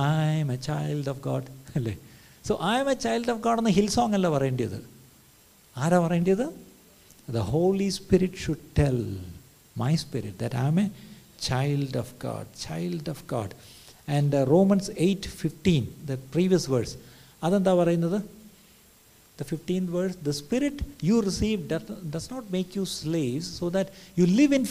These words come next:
fear again. Rather, the spirit you received brought about your adoption to sonship. And by him we cry, 'Abba, Father.'" So, if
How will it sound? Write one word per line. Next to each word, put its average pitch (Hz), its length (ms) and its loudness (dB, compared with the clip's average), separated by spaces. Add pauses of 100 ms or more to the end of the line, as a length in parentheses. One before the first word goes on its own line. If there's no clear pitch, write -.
(120)
fear 320 200 4 (140)
again. 165 240 4 (760)
Rather, 214 360 6
the 156 140 2
spirit 285 360 2
you 196 80 8
received 185 480 6 (120)
brought 247 380 4
about 220 260 4 (100)
your 208 100 8 (420)
adoption 277 560 8 (120)
to 226 80 8 (160)
sonship. 156 440 2 (1500)
And 151 100 4 (120)
by 151 80 6 (140)
him 269 160 6 (260)
we 160 80 8 (200)
cry, 220 240 6 (760)
'Abba, 151 640 0 (280)
Father.'" 107 480 -8 (880)
So, - 60 -6 (1080)
if 175 80 -2